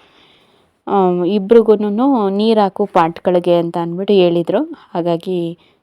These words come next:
ಹುಡುಗರು ಮನೆ ಮುಂದೆ ಇರುವಂತಹ ಟ್ಯಾಂಕಲ್ಲಿ ನೀರೆಲ್ಲ ತಗೊಂಬಂದ್ಬಿಟ್ಟು ಈ ರೀತಿ ಪಾಟ್ಗಳಿಗೆ ನೀರು ಹಾಕ್ತಾಯಿದ್ರು.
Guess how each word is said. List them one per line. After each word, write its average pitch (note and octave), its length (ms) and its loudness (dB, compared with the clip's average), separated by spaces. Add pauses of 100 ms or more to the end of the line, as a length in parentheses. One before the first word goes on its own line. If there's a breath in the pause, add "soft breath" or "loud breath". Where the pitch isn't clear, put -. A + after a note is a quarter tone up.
ಹುಡುಗರು G#3+ 600 -2
ಮನೆ F#3 360 -4
ಮುಂದೆ G3+ 340 -2
ಇರುವಂತಹ F3+ 580 -4
ಟ್ಯಾಂಕಲ್ಲಿ E3+ 600 -4
ನೀರೆಲ್ಲ F#3 500 -4
ತಗೊಂಬಂದ್ಬಿಟ್ಟು E3 1000 -6
ಈ F#3 120 -2
ರೀತಿ E3+ 300 -6
ಪಾಟ್ಗಳಿಗೆ D#3+ 760 -6
ನೀರು F3+ 280 -6
ಹಾಕ್ತಾಯಿದ್ರು. D3 720 -6